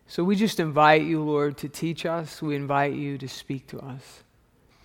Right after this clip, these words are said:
And Lord, I pray for us as hearers of your word that we would have eyes to see, ears to hear, and hearts to understand so that we may turn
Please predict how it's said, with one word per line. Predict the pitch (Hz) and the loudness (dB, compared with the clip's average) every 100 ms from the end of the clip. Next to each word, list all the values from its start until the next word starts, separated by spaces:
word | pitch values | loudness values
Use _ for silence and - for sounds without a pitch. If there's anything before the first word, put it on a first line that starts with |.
| - _ | -20 _
And | 160 | -4
Lord, | 180 175 | 4 8
I | 180 | 8
pray | 180 196 180 185 | 6 4 6 6
for | - 151 | 4 2
us | 147 170 175 156 | 6 6 4 -4
as | 135 | -8
hearers | - 170 170 160 | -2 2 2 2
of | 156 139 | -2 -4
your | 143 | -4
word | 139 143 147 156 143 | -2 0 2 0 -2
that | 143 | -2
we | 151 156 | 0 -2
would | 147 139 127 - - | -2 -6 -8 -14 -14
have | 131 139 131 | -4 -4 0
eyes | 147 143 151 151 - | 4 6 6 2 -6
to | 147 | -10
see, | - - 147 139 143 139 _ _ _ _ _ _ _ _ _ | -10 -8 -6 -4 -6 -10 _ _ _ _ _ _ _ _ _
ears | - 160 175 175 - | 0 2 4 2 -2
to | 143 | -10
hear, | - - 160 156 156 | -8 -2 0 0 -2
and | 139 139 | -6 -10
hearts | - 151 165 156 - - | 2 4 4 0 -10 -12
to | - 175 180 | -2 2 2
understand | 175 156 147 - 151 151 151 | 2 -2 -6 -6 -2 -2 -2
so | 143 | -4
that | 156 151 | -6 -2
we | 156 160 | -2 -2
may | 147 | -2
turn | 135 - 156 160 170 170 165 | -6 -10 -6 -4 -2 -4 -8